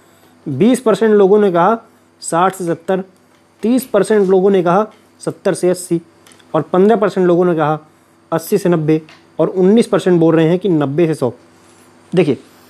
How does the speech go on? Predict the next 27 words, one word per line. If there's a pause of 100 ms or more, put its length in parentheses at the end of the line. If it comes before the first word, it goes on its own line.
(380)
ये
जो (200)
उन्नीस
परसेंट
बोल
रहे
हैं
ना, (960)
ये
देखिए
आधे
तो
झूठ
बोल
रहे
होंगे, (540)
जाहिर
सी
बात
है, (500)
ठीक
है,
क्योंकि (440)
paper
जो
level
है